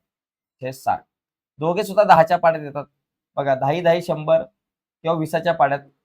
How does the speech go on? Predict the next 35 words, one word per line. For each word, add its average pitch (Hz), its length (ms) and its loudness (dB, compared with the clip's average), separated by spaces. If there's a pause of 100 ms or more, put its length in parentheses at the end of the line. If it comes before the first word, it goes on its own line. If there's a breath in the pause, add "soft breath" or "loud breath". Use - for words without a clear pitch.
(240)
वीस 165 280 -6
हा 180 60 8
पंचे 175 340 -4
शंभर, 156 420 -4 (300)
वीस 147 240 -10
त्रिक 147 180 -10
साठ, 101 220 -4 (120)
पाच 135 240 0
छेद 143 180 -12
तीन 113 200 -14
होत. 107 100 -16 (380)
काहीच 165 280 0
चिन्ह 143 200 -8
नाही 139 160 -4
द्यायचं, 131 220 -4
कारण 139 320 0 (440)
दोन्हीकडे 143 400 2
अधिक 131 300 2
अधिकचं 113 280 -6
चिन्ह 104 240 -12
आहे. 98 100 -12
काय, 107 140 -2 (160)
बरोबर? 156 300 2 (520)
आता 190 240 8 (240)
न-, 170 120 -12 (640)
नऊ 220 480 4 (160)
छेद 185 320 -4
इथं 175 200 -2
वजा 156 280 4
छप्पन्न 120 500 -14
असं - 180 -10
लिहा. 95 200 -12 (680)
नऊ 147 120 -2
वजा 151 200 4
चोपन्न. 110 460 -6